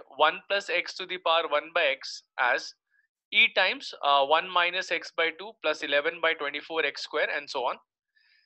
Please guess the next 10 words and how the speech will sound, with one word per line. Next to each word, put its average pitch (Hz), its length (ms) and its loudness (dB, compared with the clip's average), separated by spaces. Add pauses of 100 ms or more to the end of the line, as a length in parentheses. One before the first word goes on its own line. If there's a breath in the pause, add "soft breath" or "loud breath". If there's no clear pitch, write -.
(240)
And 180 380 8
as 185 160 6
x 214 200 4
tends 226 280 0
to 220 160 -2
zero, 214 440 0
you 180 160 -10
can 190 220 0
realize 180 460 4
that 175 240 6